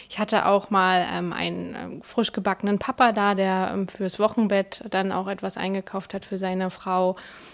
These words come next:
Mm, ich hatte eine ältere Dame mal da, die war schon weit über siebzig, die hat zum Beispiel auch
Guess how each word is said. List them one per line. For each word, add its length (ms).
Mm, 180
ich 140
hatte 180
eine 140
ältere 360
Dame 300
mal 220
da, 160
die 100
war 140
schon 580
weit 240
über 240
siebzig, 580
die 140
hat 160
zum 100
Beispiel 260
auch 120